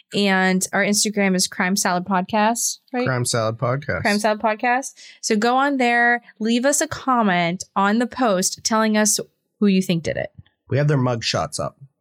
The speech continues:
Speaker 2: You know, look into their eyes, you know, dig into their souls.
Speaker 1: You can kinda get a feel of their personalities, like, what kind of dogs they are.
Speaker 2: Help us sniff out the suspect.
Speaker 1: Yeah, help us out because,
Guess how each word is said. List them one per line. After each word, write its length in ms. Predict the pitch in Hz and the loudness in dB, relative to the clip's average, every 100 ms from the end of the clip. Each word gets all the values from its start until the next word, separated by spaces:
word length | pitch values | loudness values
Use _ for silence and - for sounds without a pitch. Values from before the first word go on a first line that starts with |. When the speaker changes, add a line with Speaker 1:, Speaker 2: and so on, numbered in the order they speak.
| _ | _
Speaker 2:
You 80 | 117 | -4
know, 60 | 120 | 0
look 220 | 151 180 | 0 0
into 200 | 190 180 | 0 0
their 180 | 165 147 | 0 2
eyes, 560 | 131 135 139 143 - | 0 0 0 -2 -4
you 100 | 123 | -2
know, 180 | 127 127 135 _ - | 0 0 -4 _ -4
dig 180 | 139 139 | -2 0
into 220 | 139 143 | 0 2
their 140 | 139 | 0
souls. 640 | 131 - 127 127 131 139 - | 0 0 0 0 -2 -4 -4
Speaker 1:
You 160 | 226 | 0
can 100 | 233 | 2
kinda 280 | 240 262 254 | 2 0 -2
get 100 | 240 | 0
a 80 | 220 | -2
feel 300 | - 214 208 | -2 0 0
of 80 | 196 | 0
their 100 | 185 | -2
personalities, 1200 | 202 190 - 170 233 254 247 240 233 226 226 214 | 0 -2 0 0 0 0 0 0 0 2 0 0
like, 180 | 175 175 | -2 -2
what 160 | 170 | -4
kind 220 | - 175 | -2 -2
of 140 | 165 165 | -2 -2
dogs 400 | 185 196 202 202 | 0 0 0 0
they 180 | 202 202 | 0 2
are. 560 | 190 190 185 185 190 - _ - | 2 2 2 0 0 -6 _ -8
Speaker 2:
Help 180 | 117 | -4
us 140 | 120 - | -2 0
sniff 380 | - 117 113 113 | 0 0 -2 -2
out 240 | 101 - _ _ _ | -4 -6 _ _ _
the 80 | - | -8
suspect. 640 | - - 107 - 95 95 - | -4 -4 -4 -6 -8 -10 -8
Speaker 1:
Yeah, 300 | 190 165 123 | -4 -4 -4
help 260 | 190 185 | -4 -2
us 160 | 190 - | -2 -2
out 220 | 160 156 | 0 -2
because, 640 | 185 - 185 175 170 - | -2 -2 0 0 -2 -6